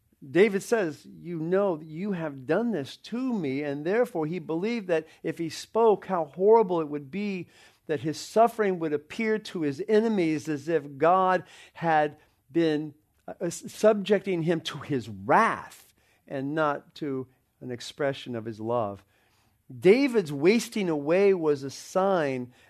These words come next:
that they thought not of a righteous man, but perhaps of a man that was in sin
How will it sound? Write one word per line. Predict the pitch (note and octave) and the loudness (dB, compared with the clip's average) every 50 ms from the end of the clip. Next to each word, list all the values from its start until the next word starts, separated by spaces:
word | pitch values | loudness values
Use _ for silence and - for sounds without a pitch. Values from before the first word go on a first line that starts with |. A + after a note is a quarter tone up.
| _ _ | _ _
that | D3 D3+ C#3+ C3+ - - _ _ _ | 0 0 0 0 -2 -6 _ _ _
they | - E3 E3 D#3+ D#3 | -4 -2 0 0 0
thought | D#3 F3 D#3 C#3+ C#3 C#3 | 0 2 2 2 2 2
not | D#3 D#3 F3 F#3+ G#3 G#3 | 2 4 6 6 8 6
of | G3 D3 | 6 4
a | D3 C#3 | 4 2
righteous | C3 B2 B2 D3+ F3 A3+ C4+ A#3+ - - G3 E3 - - | 2 2 4 6 6 6 4 2 0 -4 -4 -4 -4 -4
man, | C#3 C3+ B2+ B2+ B2 B2+ C#3 C#3+ C3 C3+ D#3+ D#3 D3 | -4 -2 -2 0 0 -2 -4 -6 -8 -12 -16 -10 -8
but | C#3+ D3 C#3+ _ _ | -6 -6 -6 _ _
perhaps | - D3+ C#3 C#3 D#3 G3 G#3+ G#3+ G3+ - - - | -8 -6 -6 0 2 4 4 4 2 -2 -6 -8
of | D#3+ D3+ | -6 -6
a | D#3 | -6
man | D#3 D#3 D#3+ D#3+ D#3 D#3 D#3 D3+ | -4 -4 -2 -2 -2 -2 -2 -4
that | C#3+ C#3+ C#3+ | -6 -6 -6
was | C#3 C#3+ C#3 C3 B2 | -4 -6 -6 -6 -6
in | C3 B2 A#2+ A#2 | -8 -8 -8 -10
sin | A#2 - - - - - F#3+ F#3+ F3+ E3+ D#3+ D#3 D#3 | -12 -16 -20 -10 -4 -2 0 2 2 0 0 -2 -6